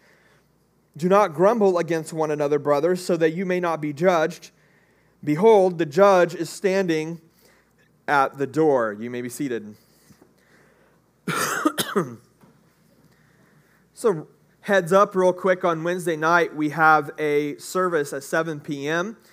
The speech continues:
Uh, we are going through a series in the month of,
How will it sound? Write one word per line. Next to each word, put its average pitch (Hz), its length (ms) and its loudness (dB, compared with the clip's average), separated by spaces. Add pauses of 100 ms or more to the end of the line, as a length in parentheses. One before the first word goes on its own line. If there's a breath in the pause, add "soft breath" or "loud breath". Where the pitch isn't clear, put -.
(500 soft breath)
Uh, 135 260 2
we 156 140 2
are 151 160 4
going 170 300 0
through 156 160 -4
a 139 60 -2
series 170 540 0
in 151 60 -6
the 147 60 -6
month 160 300 -4
of, 135 360 -2